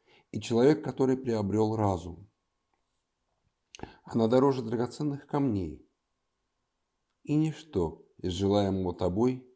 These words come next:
не сравнится с нею. Пути ее — пути приятные,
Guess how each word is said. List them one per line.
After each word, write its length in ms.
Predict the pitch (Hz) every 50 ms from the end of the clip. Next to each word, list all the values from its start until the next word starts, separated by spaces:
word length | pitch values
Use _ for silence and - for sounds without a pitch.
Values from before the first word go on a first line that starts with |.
| _ -
не 80 | 131 127
сравнится 580 | - - 123 120 117 113 95 80 - - - 67
с 160 | - - -
нею. 340 | 85 78 76 76 73 73 - _ _ _ _ _ _ _ _ _ _ _ _ _ _ _ _ _ _ _ _ _ _ _ _ _
Пути 320 | - 82 78 - - 123
ее — 500 | 143 135 117 90 78 73 69 65 64 - _ _ _ _ _ _ _ _ _
пути 280 | - - - - - 107
приятные, 800 | - 101 117 113 110 90 76 - - - - 69 64 - -